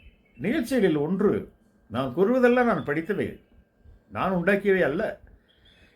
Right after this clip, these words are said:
நாம் மிகைப்பிடித்து கூறலாம், அது வேறு. அடுத்து என்பது சொல்வது என்பது illusion free. I என்றால் I for illusion, illusion free. Illusion என்றால் ஒரு மாயை.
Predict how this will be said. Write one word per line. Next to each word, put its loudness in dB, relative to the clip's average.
நாம் 0
மிகைப்பிடித்து 2
கூறலாம், 4
அது -4
வேறு. 2
அடுத்து 4
என்பது 6
சொல்வது 2
என்பது 0
illusion 4
free. -4
I -2
என்றால் 0
I 4
for 2
illusion, -2
illusion 2
free. -6
Illusion 4
என்றால் 6
ஒரு 4
மாயை. 0